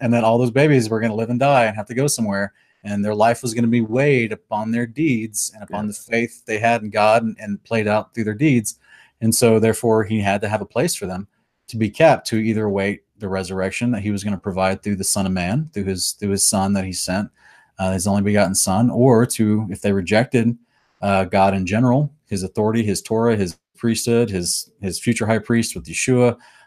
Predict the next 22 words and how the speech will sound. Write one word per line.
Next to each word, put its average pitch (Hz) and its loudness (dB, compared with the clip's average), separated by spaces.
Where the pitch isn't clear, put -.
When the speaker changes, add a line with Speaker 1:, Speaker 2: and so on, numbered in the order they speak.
Speaker 1:
um, 90 -4
or 107 -4
his, 101 0
you 110 -2
know, 92 -2
the 87 -6
Son 120 0
of 110 4
Man 110 0
that 92 -2
was 87 -12
prophesied 117 2
through 104 -2
all 101 0
the 95 -6
prophets. 110 -2
If - -16
they 110 0
rejected 101 2
all 92 0
that, 95 0
then 101 -2